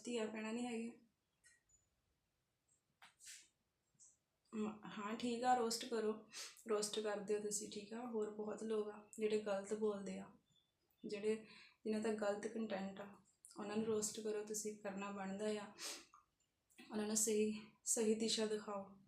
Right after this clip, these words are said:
ਕਿ ਸਹੀ ਦਿਸ਼ਾ ਕੀ ਆ, ਠੀਕ ਆ। ਪਰ ਕਿਸੇ ਗਰੀਬ ਨੂੰ, ਜਿਹਦਾ ਕੰਟੈਂਟ ਵੀ ਗਲਤ ਨਾ ਹੋਵੇ, ਚਲੋ ਮਾੜਾ ਮੋਟਾ ਹੋ ਵੀ ਸਕਦਾ ਆ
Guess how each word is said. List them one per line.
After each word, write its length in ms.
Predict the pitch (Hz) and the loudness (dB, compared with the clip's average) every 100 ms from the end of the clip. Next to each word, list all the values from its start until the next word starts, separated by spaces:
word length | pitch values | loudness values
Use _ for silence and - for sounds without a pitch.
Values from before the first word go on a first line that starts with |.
| - - | -16 -6
ਕਿ 80 | 220 | -2
ਸਹੀ 260 | 220 214 | 0 0
ਦਿਸ਼ਾ 300 | 214 214 220 | 0 -4 -4
ਕੀ 300 | 214 214 196 | -4 -6 -8
ਆ, 80 | 185 | -8
ਠੀਕ 240 | 190 214 220 | -6 -6 -6
ਆ। 60 | 247 - - - - | -8 -12 -16 -18 -4
ਪਰ 140 | 226 | 2
ਕਿਸੇ 280 | 214 214 220 | 2 4 4
ਗਰੀਬ 320 | 214 208 202 | 6 4 2
ਨੂੰ, 260 | 202 208 214 - _ _ _ _ _ _ _ _ _ 403 _ _ - - _ _ _ _ _ _ _ | -4 -6 -8 -12 _ _ _ _ _ _ _ _ _ -20 _ _ -20 -20 _ _ _ _ _ _ _
ਜਿਹਦਾ 240 | - 220 220 | -2 2 2
ਕੰਟੈਂਟ 520 | 220 220 214 208 202 | 2 0 0 -4 0
ਵੀ 180 | 214 220 | 2 2
ਗਲਤ 260 | 208 214 | 0 -4
ਨਾ 140 | 220 220 | -6 -4
ਹੋਵੇ, 300 | 214 208 208 - _ | -6 -8 -12 -18 _
ਚਲੋ 240 | - 208 208 | -8 -8 -8
ਮਾੜਾ 220 | 208 208 | -8 -6
ਮੋਟਾ 300 | 208 214 220 | -6 -4 -4
ਹੋ 200 | 220 220 | 0 2
ਵੀ 120 | 226 | 2
ਸਕਦਾ 320 | 226 220 214 | 0 -4 -4
ਆ 200 | 208 214 | -6 -8